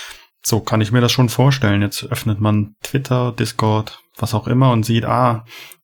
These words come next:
die Menschen in Deutschland, Europa, weltweit spielen das Spiel oder machen Fotos davon und sagen, das ist das beste Spiel, was jemals auf den Markt gekommen ist. Besser wird's nicht. Und eine Woche später gibt's dann doch ein besseres.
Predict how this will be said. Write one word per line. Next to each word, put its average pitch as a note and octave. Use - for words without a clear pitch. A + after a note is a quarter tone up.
die A#2
Menschen A2+
in A2
Deutschland, A2
Europa, A2
weltweit A2+
spielen A#2
das -
Spiel C3
oder -
machen A2
Fotos C3
davon G#2+
und G2
sagen, A2
das A2
ist A2
das A2+
beste A#2
Spiel, A#2
was A2+
jemals A#2
auf A2+
den A#2
Markt A#2+
gekommen A#2
ist. -
Besser A2+
wird's A#2
nicht. A#2
Und A#2
eine A#2
Woche A2+
später A#2
gibt's -
dann G#2+
doch A2+
ein A#2
besseres. A#2